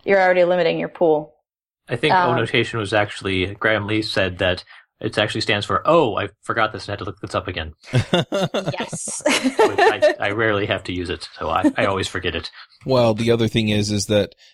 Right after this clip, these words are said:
Speaker 3: ninety percent of the code I write, it's fast enough. And so it's, it's the other stuff where I'm looking at, "Okay, is there a better way to do this?" And then I find another algorithm, plug it in, and see if that does it. So then I'll find out later on, "Oh, it's big O whatever, and,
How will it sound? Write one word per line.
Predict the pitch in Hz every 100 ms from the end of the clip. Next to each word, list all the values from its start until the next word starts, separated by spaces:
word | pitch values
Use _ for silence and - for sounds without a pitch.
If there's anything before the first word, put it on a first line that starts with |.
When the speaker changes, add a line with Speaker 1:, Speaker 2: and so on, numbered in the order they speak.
| -
Speaker 3:
ninety | 120 127 123
percent | 113 104 120
of | 107
the | 101
code | - 110 110
I | 104
write, | 104 107 117 - _ _ _ _ -
it's | 123
fast | - 104 95 -
enough. | 87 76 - _ _ _ _ -
And | 113 110
so | 123 113
it's, | 110 110 -
it's | 127 -
the | 131 123
other | 120 117
stuff | - 110 101
where | 110
I'm | 104
looking | 104 -
at, | 107 98
"Okay, | 113 - 110
is | 104
there | 110 104
a |
better | - 110 107
way | 104
to | -
do | 104 110
this?" | 117 123 -
And | - 110
then | 107
I |
find | 104 - 104
another | 101 101 101
algorithm, | 95 98 98 98 98 98
plug | - 104
it | 98
in, | 92 95
and | 95
see | -
if | 90 -
that | 85
does | 90 87
it. | 69 _ _ - -
So | - 113 107 104 -
then | 113 151 170
I'll | 143
find | - 127 110
out | 107 104
later | 110 107
on, | 104 104 -
"Oh, | 123 113 98 _ _
it's | 107 104 - 104 101
big | 123 117
O | 110 107
whatever, | 104 104 107 104 104 104 95
and, | 95